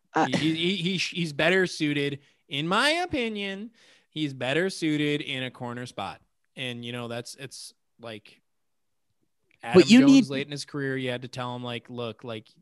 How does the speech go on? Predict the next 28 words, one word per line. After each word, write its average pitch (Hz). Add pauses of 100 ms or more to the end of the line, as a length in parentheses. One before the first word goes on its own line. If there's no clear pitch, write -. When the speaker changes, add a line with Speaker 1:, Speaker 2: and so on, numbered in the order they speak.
Speaker 2:
you, 131
you 123
were 135
a 123
center 120
fielder. 113
You 117
were 117
a 120
league 123
average 127
center 139
fielder. 113
You're 127
more 113
suited 117
in 117
the 117
corners." 113 (480)
And 117
you 117
have 113
to -
convince 127
him 262
that. 175 (480)
But 143 (120)
look, 160